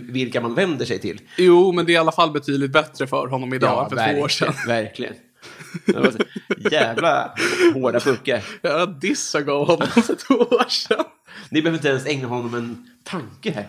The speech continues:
Speaker 2: Det är, han, han finns nu, och finns han sen? Kanske, vem vet?
Speaker 1: Nej.
Speaker 2: Bry dig inte om det.
Speaker 1: Eh.
Speaker 2: Han ska vara den ni alltid skakar hand med när ni träffar.
Speaker 1: <laughs> Eh,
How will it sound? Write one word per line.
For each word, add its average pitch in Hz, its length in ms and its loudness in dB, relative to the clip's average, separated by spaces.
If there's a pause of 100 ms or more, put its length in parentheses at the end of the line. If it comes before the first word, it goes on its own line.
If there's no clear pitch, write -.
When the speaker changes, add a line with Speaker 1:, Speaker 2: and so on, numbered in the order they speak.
(120)
Speaker 2:
Det 160 320 0
är, 151 80 0
han, 156 460 -4
han 165 220 -4
finns 147 380 -4
nu, 135 260 -4
och 110 200 -6
finns 139 240 -6
han 135 340 -6
sen? 175 380 -6
Kanske, 254 460 -2
vem 190 200 2
vet? 135 220 -2
Speaker 1:
Nej. 131 180 2
Speaker 2:
Bry 202 160 6
dig 214 80 2
inte 180 160 4
om 147 200 2
det. 131 80 -4 (1600)
Speaker 1:
Eh. 139 60 6
Speaker 2:
Han 226 80 8
ska - 80 2
vara 220 100 4
den 160 180 0
ni 160 160 0
alltid 147 420 0
skakar 139 340 -2
hand 131 240 -2
med - 140 -6
när - 80 -10
ni 143 120 -4
träffar. 143 680 -2
Speaker 1:
<laughs> 151 60 2 (4000)
Eh, 120 460 4